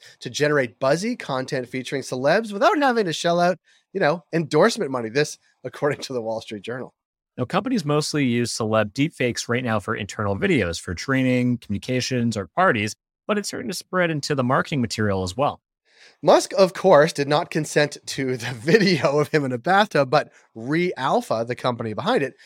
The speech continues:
Speaker 1: feels confident that since it was educational and satirical, it should avoid legal trouble, although Elon Musk loves lawyers.
Speaker 2: Anybody who watches Nathan For You would have some semblance of understanding of satire law,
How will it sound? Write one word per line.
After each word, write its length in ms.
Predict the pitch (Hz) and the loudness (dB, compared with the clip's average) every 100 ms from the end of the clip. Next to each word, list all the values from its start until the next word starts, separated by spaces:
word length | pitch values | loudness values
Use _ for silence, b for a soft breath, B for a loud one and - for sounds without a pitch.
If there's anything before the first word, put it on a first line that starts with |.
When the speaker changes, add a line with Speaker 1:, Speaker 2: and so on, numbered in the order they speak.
| b | b
Speaker 1:
feels 240 | - 339 | -6 -6
confident 480 | - 170 170 196 185 | 0 2 4 4 2
that 160 | 151 131 | 2 -2
since 180 | 147 - | -4 -2
it 80 | |
was 200 | 123 113 - | -2 -2 -4
educational 1040 | 135 127 - 202 185 - 175 165 160 160 156 b b | -6 -6 -2 0 0 0 0 2 2 0 -6 b b
and 180 | 123 | -8
satirical, 800 | 117 - 208 220 175 139 127 123 - _ _ _ | -8 0 6 6 6 2 2 0 -6 _ _ _
it 120 | 143 | -8
should 680 | - - 170 190 226 330 311 _ _ _ | -4 0 2 6 6 4 -4 _ _ _
avoid 380 | 135 139 147 131 | 0 4 4 4
legal 260 | 143 165 | 0 0
trouble, 300 | 180 185 185 | 0 0 4
although 440 | 151 139 131 123 - b b b - | 4 4 2 0 -6 b b b -4
Elon 260 | 147 147 | 0 2
Musk 300 | 127 123 - | 2 -2 -4
loves 340 | 104 104 113 120 | -8 -2 -2 -2
lawyers. 480 | 147 165 143 139 - _ _ _ _ _ | -2 0 -2 -6 -18 _ _ _ _ _
Speaker 2:
Anybody 300 | 143 147 151 | 2 4 4
who 120 | 131 | 4
watches 380 | 127 117 - 98 | 4 4 2 -2
Nathan 280 | 110 101 110 | -2 -2 -6
For 140 | - | -6
You 220 | 104 101 | -2 -2
would 120 | 95 90 | -2 -2
have 320 | 95 90 - | -2 -2 -8
some 320 | - - 117 110 | -12 -4 -4 -2
semblance 480 | - 110 110 101 | -4 -4 -2 -6
of 60 | 101 | -4
understanding 400 | 98 95 - 95 | -4 -4 -10 -10
of 80 | 92 | -8
satire 600 | - 220 - 113 85 82 | 0 0 2 0 0 -6
law, 280 | 82 - | -10 -10